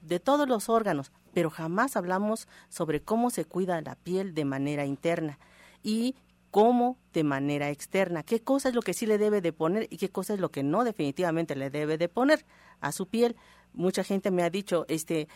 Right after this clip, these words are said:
"Híjole, eh, yo tengo muchas arrugas y si hago esa, ese proceso con la sábila y la miel, ¿se va, se va a poner el cutis así como el suyo?". Y yo les digo, "Pues inténtalo,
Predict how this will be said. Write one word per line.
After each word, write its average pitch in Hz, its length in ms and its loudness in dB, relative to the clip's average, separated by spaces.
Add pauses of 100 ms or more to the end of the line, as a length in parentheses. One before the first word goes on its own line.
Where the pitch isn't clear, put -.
(200)
"Híjole, 170 460 -2
eh, 151 240 0
yo 202 120 2
tengo 294 200 4
muchas 269 300 2
arrugas 185 460 0
y 147 140 -8
si 151 440 -2 (160)
hago 262 360 4
esa, 202 680 0 (220)
ese 202 200 0
proceso 190 520 -2
con 151 180 -2
la 139 100 0
sábila 190 520 0
y 147 100 -2
la 143 140 -2
miel, 180 320 0 (240)
¿se 170 240 0
va, 208 180 4
se 180 220 0
va 190 80 4
a 226 40 2
poner 220 280 2
el 208 100 -2
cutis 214 300 -4
así 190 180 -4
como 208 220 0
el 147 80 -6
suyo?". 233 340 -2
Y 160 200 -6
yo 156 120 -4
les 156 140 -6
digo, 156 240 -6 (520)
"Pues 151 320 -2 (220)
inténtalo, 262 680 0